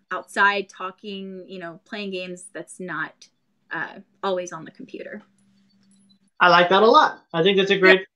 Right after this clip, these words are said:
Speaker 2: I, I think that's a great view and a great way to put it, 'cause I would have put it a little harsh,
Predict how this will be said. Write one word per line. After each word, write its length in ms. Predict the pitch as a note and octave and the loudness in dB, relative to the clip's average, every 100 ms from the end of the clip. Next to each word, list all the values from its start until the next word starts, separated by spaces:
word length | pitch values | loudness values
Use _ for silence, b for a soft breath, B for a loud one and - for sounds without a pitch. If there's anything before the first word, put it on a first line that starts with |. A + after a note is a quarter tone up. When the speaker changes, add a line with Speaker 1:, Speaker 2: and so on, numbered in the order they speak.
| - | -2
Speaker 2:
I, 300 | F#3+ F#3 F#3 | -2 2 0
I 40 | |
think 140 | F#3+ A3 | 2 2
that's 140 | G#3+ | 4
a 60 | G#3 | 4
great 320 | G3 G#3 G3 | 6 6 6
view 240 | G#3 B3+ | 6 8
and 80 | B3+ | 8
a 60 | F3 | 6
great 200 | F3+ G3 | 4 6
way 160 | G3+ | 6
to 60 | G3+ | 4
put 200 | - - | 4 4
it, 140 | E3 - | 4 0
'cause 100 | E3 | 2
I 120 | F3+ | 4
would 100 | G3+ | 4
have 120 | G3 | 4
put 120 | G3+ | 4
it 160 | G3 F#3+ | 4 0
a 40 | |
little 280 | D#3+ G3+ G#3 G3 | -2 0 2 2
harsh, 400 | G#3+ G#3 - | 2 0 -6